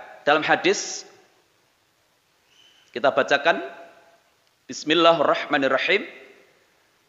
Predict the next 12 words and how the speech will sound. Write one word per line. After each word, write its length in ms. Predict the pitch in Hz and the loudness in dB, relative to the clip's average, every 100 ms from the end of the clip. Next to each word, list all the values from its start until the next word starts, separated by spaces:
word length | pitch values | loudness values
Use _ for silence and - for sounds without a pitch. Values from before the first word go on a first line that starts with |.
| _ _ _ _ _ - | _ _ _ _ _ 0
Ani 280 | 151 233 277 | 2 2 0
Ibni 480 | 196 185 202 233 220 | 0 0 0 -6 0
Abbasin 960 | 185 - - 196 226 220 214 175 135 - | 0 0 2 4 4 2 -2 -2 -4 -4
radhiyallahu 1120 | 143 196 214 - 180 170 185 190 175 185 170 | 2 4 4 2 0 4 6 6 4 4 4
anhu 440 | 180 196 160 139 107 - - _ _ _ _ _ _ _ _ _ _ | 2 0 -2 -8 -10 -14 -20 _ _ _ _ _ _ _ _ _ _
an 320 | 226 226 143 - - - | 2 2 0 -6 -10 0
Rasulillahi 1300 | 180 185 - 254 247 233 208 190 220 220 214 220 208 | 2 2 0 2 2 2 2 4 4 4 0 -4 -6
sallallahu 480 | 196 185 185 226 | -2 0 2 2
alaihi 360 | 180 165 202 220 | 4 4 4 4
wasallam 600 | 185 185 208 180 123 107 - - - _ _ _ _ _ _ _ _ | 2 2 2 2 0 -4 -16 -20 -20 _ _ _ _ _ _ _ _
bima 880 | 233 247 247 233 220 226 220 175 131 - - | 2 4 4 2 4 4 6 4 0 -6 -2
yarwi 920 | 202 226 185 180 214 240 202 254 | 4 6 4 0 0 0 -2 -6